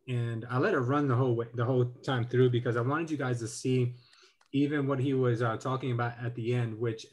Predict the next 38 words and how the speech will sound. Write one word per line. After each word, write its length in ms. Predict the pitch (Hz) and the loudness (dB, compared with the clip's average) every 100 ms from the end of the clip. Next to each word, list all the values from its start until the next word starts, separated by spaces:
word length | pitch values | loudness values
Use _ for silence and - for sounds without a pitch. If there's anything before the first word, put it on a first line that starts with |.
| 123 | -10
currently 300 | 165 208 160 | -6 -4 -2
right 140 | 135 139 | -2 -2
now 180 | 139 123 | -6 -6
I 80 | 139 | -4
don't 160 | 143 | 0
even 160 | 123 110 | 2 0
qualify 520 | - 117 110 - 110 107 - | -2 -4 -4 -4 -6 -6 -6
for. 300 | 107 98 - _ _ _ - | -4 -4 -10 _ _ _ -6
But 340 | 120 127 123 | 2 2 2
it, 240 | 143 143 135 | 4 4 4
it 140 | 139 143 | 2 6
is 360 | 127 110 - - | 6 4 -2 -4
literally 720 | 120 147 160 139 120 120 113 | 0 2 2 2 4 2 0
one 220 | 113 147 | -2 -2
of 80 | 160 | 0
the 60 | 131 | -2
best 340 | - 123 123 | -2 0 0
things 220 | 139 120 | 2 2
you 80 | 120 | 2
can 160 | 123 107 | 0 4
do 180 | 120 131 | 6 6
is 160 | 117 | 4
set 200 | - 120 | 0 0
these 180 | 123 104 | 0 -4
targets. 640 | - 117 117 151 160 - _ _ _ _ | -8 -4 0 0 -4 -12 _ _ _ _
When 140 | 120 | 4
they 100 | 170 | 4
tell 180 | 185 165 | 4 2
you 120 | 151 | 4
there's 120 | 139 | 4
an 100 | 135 | 4
event 320 | 117 107 127 123 | 4 4 2 2
that 80 | |
you 100 | 113 | 2
have 120 | 120 113 | 2 2
to 40 | |
qualify 580 | - 110 104 120 143 139 | -6 -4 -2 -2 -2 -4
for, 400 | - 165 165 | -4 -4 -4